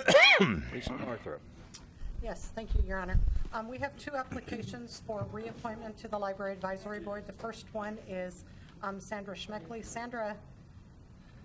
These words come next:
Speaker 2: I started out even before I came on council doing library board, and Sandra has been there as long as I can remember. She is an institution and an exceptional attribute to the Library Advisory Board. Um, we also have,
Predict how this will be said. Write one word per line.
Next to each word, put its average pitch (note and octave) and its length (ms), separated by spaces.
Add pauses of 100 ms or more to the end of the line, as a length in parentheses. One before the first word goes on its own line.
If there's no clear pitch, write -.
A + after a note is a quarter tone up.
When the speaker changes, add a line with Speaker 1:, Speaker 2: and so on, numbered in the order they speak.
(440)
Speaker 2:
I B3+ 100
started A#3 420
out G3 200
even F#3+ 240
before F3 200
I F#3 60
came F#3 220
on E3+ 100
council F#3 400
doing F3 320
library F3+ 360
board, F#3 260
and F3 100
Sandra A#3+ 380
has F3+ 180
been F#3 240
there F3+ 260
as D#3 160
long E3 400
as D#3 240
I E3 320 (340)
can F3 140
remember. E3+ 520 (360)
She G3+ 120
is F#3 180
an F3 100
institution F#3+ 720 (220)
and F3 100
an E3+ 120 (420)
exceptional G3 760
attribute F3 520
to - 60
the F3 120
Library F3 380
Advisory E3+ 520
Board. E3+ 220 (540)
Um, F#3+ 160
we G3 140
also G3 280
have, F#3 320